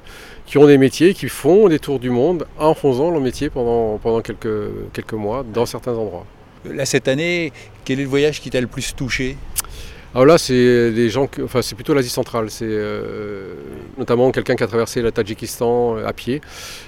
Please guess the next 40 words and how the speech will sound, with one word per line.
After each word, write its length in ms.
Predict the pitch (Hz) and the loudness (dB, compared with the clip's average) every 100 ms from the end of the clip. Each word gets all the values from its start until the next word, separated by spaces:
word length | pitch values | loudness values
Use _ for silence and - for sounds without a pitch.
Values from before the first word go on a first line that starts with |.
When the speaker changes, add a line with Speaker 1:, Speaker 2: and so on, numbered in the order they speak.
| - - | -20 -12
Speaker 1:
euh, 220 | 117 110 113 | -10 -10 -4
pendant 180 | 117 117 | 0 0
trois 220 | - 123 | 2 2
mois 300 | 113 123 139 | 4 4 4
sur 180 | - 131 | 2 2
les 100 | 120 | 2
routes 460 | 101 127 147 - | 2 0 -2 0
d'anciens 460 | 123 117 117 - 131 | -2 2 0 2 0
explorateurs 680 | 123 - 123 117 - 139 151 | 0 0 0 0 0 -2 -2
qui 120 | 147 | 0
n'existent 300 | 131 120 - | 0 0 -4
plus, 220 | - 143 | -4 -4
donc 200 | 135 117 | -4 -4
il 80 | 117 | -4
les 160 | 110 101 | -4 -4
a 60 | |
suivis 360 | 107 - 113 139 | -4 -6 -10 -6
à 40 | |
la 80 | 113 | -6
trace. 340 | 107 139 - - - - - - - 117 | -4 -6 -8 -16 -18 -14 -14 -14 -14 -6
Et, 120 | 113 | -4
euh, 40 | |
voilà, 260 | 107 110 117 | -2 -2 -2
il 220 | 98 101 | -4 -6
a, 160 | 101 107 | -6 -6
il 100 | 104 | -6
nous 180 | 107 104 | -6 -6
a 80 | 104 | -6
fait 120 | 120 | -6
découvrir 400 | 104 - 110 123 | -8 -6 -4 -2
des, 120 | 104 104 98 98 98 | -2 -4 -6 -8 -8
des, 200 | 104 101 | -8 -8
des, 120 | 104 | -8
des, 140 | 104 - 104 | -10 -12 -10
des, 100 | 107 | -8
voilà, 180 | 104 110 | -4 -6
des 100 | 104 | -6
chemins, 220 | - - | -8 -4
euh, 560 | 123 120 101 98 95 98 - | -2 -2 -6 -8 -10 -10 -8
quasi, 260 | 110 117 | -6 -2